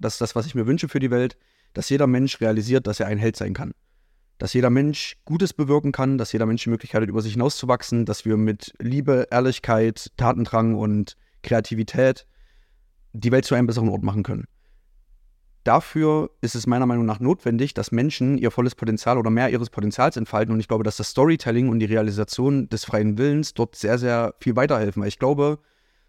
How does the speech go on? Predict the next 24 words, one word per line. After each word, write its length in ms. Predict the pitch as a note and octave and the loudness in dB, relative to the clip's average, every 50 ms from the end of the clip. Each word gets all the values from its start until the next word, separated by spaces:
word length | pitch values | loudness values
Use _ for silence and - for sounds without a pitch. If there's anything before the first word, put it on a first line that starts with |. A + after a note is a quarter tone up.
| _ _ _ - _ _ _ - | _ _ _ -20 _ _ _ -6
es 100 | A#2+ G#2+ | -6 -4
ist 140 | A2+ G2+ | -4 -2
ultra 280 | A2+ D3 E3 - - - | 2 2 2 2 2 -2
schwierig, 520 | - - - D#3 E3 C#3+ D3 D3 - - | -2 0 0 0 2 2 2 0 -2 -4
ein 120 | - G#2+ G#2 | -2 -2 0
Held 280 | G#2+ B2+ C3+ D#3 - | 2 4 2 2 2
oder 160 | - A#2 A2 G#2 | 0 0 0 0
sogar 200 | G#2 G2 G#2 G2+ | 0 -2 -2 -2
ein 120 | G#2 G#2+ | -2 -2
Superheld, 520 | A#2+ D3+ - B2+ G#2+ G#2+ G#2+ A#2+ - - - - | -2 0 0 2 2 2 2 0 -2 -4 -4 -2
ähm, 380 | A2 G#2+ G#2 G#2 G#2 G2+ G#2 - | 0 2 2 2 2 0 0 -2
gibt's 220 | - - - - | -4 -4 -2 -2
nochmal 160 | A2+ E3+ F#3 | -2 0 0
in 60 | F3 | 0
meinem 140 | F#3 F#3+ A#2 | 0 0 0
Kopf 220 | A2+ - A2 - - | -2 -4 -6 -2 0
eine, 300 | A2+ A2 G#2 G#2 G2+ - | 0 0 0 0 -4 -4
eine, 280 | G2+ G2+ G2+ G2+ F#2+ | -4 -4 -4 -4 -4
eine 220 | F2+ G#2 G#2 G#2 G#2+ | -6 -6 -8 -4 -4
Abgrenzung 460 | - - - - B2+ B2 A#2+ A#2+ A2+ | -4 -4 0 2 2 2 2 2 0
dazwischen, 520 | A2+ - - - A2 - A#2+ A2 A2 G2+ - | 0 -2 -2 -4 -2 0 2 2 2 2 2
ähm, 200 | G#2 G#2+ G#2+ G2+ | 0 0 0 0
zu 160 | - - G#2+ | -2 -2 0
werden. 320 | A2 A2 B2+ B2+ C3 D3 | 2 2 2 2 0 -2